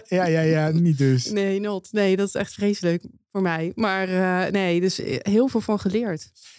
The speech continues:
Speaker 1: Ik hoor je een
Speaker 2: Ja.
Speaker 1: hele, eh, mooie, eh, zeggen. En, ehm, het is er eentje, goh, ik ga weer mijn vader citeren in deze,
Speaker 2: Mhm.
Speaker 1: maar, maar dat, eh, ook mijn, mijn, eh, mijn ouders waren ondernemer.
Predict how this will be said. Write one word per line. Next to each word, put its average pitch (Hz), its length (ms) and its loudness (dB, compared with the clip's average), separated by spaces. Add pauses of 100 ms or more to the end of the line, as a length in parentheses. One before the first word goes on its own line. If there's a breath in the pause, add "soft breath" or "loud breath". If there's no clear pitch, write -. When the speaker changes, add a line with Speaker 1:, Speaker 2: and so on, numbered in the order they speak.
(160 loud breath)
Speaker 1:
Ik 143 120 -4
hoor 185 140 2
je 208 120 -2
een 185 120 0
Speaker 2:
Ja. 185 80 4
Speaker 1:
hele, 180 420 2
eh, 156 640 0
mooie, 143 720 0 (200)
eh, 139 140 -6 (120)
zeggen. 139 420 -2
En, 143 320 0 (500)
ehm, 135 800 -4 (260)
het - 160 -14
is 170 80 0
er 175 100 0
eentje, 170 400 0 (100)
goh, - 160 -8
ik 131 100 -10
ga 107 120 -8
weer 160 140 -2
mijn 160 120 -2
vader 131 260 -2
citeren 127 500 -2
in 123 100 2
deze, 120 280 4
Speaker 2:
Mhm. 117 100 4
Speaker 1:
maar, 143 140 2
maar 147 160 2
dat, 156 180 -2
eh, 165 160 -2
ook 214 180 0
mijn, 165 260 2
mijn, 151 300 2
eh, 135 300 0
mijn 147 180 0
ouders 143 220 0
waren 127 240 0
ondernemer. 139 540 4